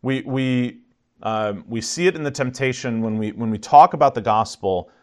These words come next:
uh, to people who do not believe in it, to try to say, "Well, let me, let me prove it to you historically. Let me prove it to you linguistically. Let me, let me establish the, the proof of it." This is very much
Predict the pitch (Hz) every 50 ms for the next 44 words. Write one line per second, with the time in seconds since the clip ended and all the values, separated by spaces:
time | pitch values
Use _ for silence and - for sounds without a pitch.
0 | _ _ _ _ _ - 95 104 101 101 - - 117 101 - 135 139 127 127 127
1 | 120 104 117 113 107 101 127 151 160 151 139 - 117 107 113 113 123 135 123 98
2 | 104 92 85 82 87 - - _ _ _ _ - 135 123 - 151 139 139 135 127
3 | - 143 131 127 135 135 139 151 165 180 185 175 160 - - _ - 135 165 190
4 | 175 - - 175 170 156 156 - 139 139 127 131 123 - - - - 127 123 110
5 | 95 87 - - - - - _ _ - 123 143 156 147 - - 160 151 143 143
6 | 147 - 143 135 135 123 123 123 117 117 117 117 113 - - - 82 - - 69
7 | 67 82 113 139 - 156 160 151 143 - - - - _ _ - 143 160 165 160
8 | 143 - - - 151 139 143 143 139 147 143 135 127 - - 117 131 123 123 120
9 | 120 120 117 107 - 117 123 117 117 - - 160 156 147 - 127 104 107 101 95
10 | 113 139 131 - 139 123 110 - - _ - 110 101 117 147 165 165 165 143 127
11 | 117 - - - -